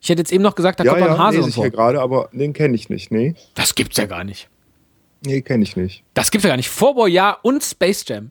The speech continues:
Speaker 1: Irre.
Speaker 2: Nee,
Speaker 1: Siehste,
Speaker 2: siehste,
Speaker 1: hab ich
Speaker 2: da
Speaker 1: aber
Speaker 2: haben wir
Speaker 1: wieder,
Speaker 2: doch
Speaker 1: hab ich aber wieder schöne Geschenke für dich.
Speaker 2: Sind wir doch unterschiedlich sozialisiert, meine Güte.
Speaker 1: Ja.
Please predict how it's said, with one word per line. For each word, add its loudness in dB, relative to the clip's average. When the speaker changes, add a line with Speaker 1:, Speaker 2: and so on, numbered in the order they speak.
Speaker 1:
Irre. -2
Speaker 2:
Nee, -6
Speaker 1:
Siehste, 4
Speaker 2:
siehste, 0
Speaker 1:
hab 0
ich -2
Speaker 2:
da -2
Speaker 1:
aber 2
Speaker 2:
haben 0
wir -2
Speaker 1:
wieder, 4
Speaker 2:
doch -4
Speaker 1:
hab 0
ich 0
aber 2
wieder 2
schöne 0
Geschenke 0
für -6
dich. -14
Speaker 2:
Sind 0
wir 4
doch 2
unterschiedlich -2
sozialisiert, 2
meine 2
Güte. 0
Speaker 1:
Ja. -8